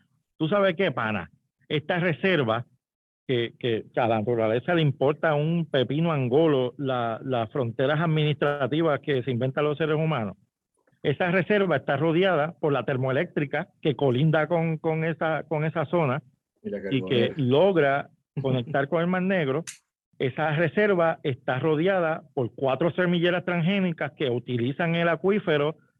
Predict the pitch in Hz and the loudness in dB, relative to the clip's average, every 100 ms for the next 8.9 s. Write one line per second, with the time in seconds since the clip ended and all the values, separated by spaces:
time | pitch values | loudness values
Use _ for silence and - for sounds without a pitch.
0 | - 147 135 127 131 151 127 127 139 165 | -6 -2 0 0 -2 -2 0 0 0 0
1 | 175 170 165 175 175 175 175 175 175 175 | 2 0 0 0 0 2 2 0 0 0
2 | 175 165 180 196 180 143 131 127 120 143 | 0 0 -2 -2 -2 -4 -2 -4 -2 2
3 | 147 180 175 175 170 196 226 190 160 135 | 2 2 2 0 0 -4 -2 -2 -2 -2
4 | 135 120 123 139 160 190 185 190 175 180 | -4 -2 -2 0 0 -2 -4 -2 -2 0
5 | 175 175 180 185 185 175 - - _ 165 | -2 -2 -2 0 -2 -4 -6 -20 _ -2
6 | 165 170 170 175 185 180 180 214 214 147 | 0 2 0 0 -2 -4 -2 -4 -4 -6
7 | 165 - _ _ - 127 135 170 - - | -6 -10 _ _ -4 0 0 2 0 0
8 | 156 139 156 151 143 196 208 180 170 | -2 0 0 0 0 0 0 0 -2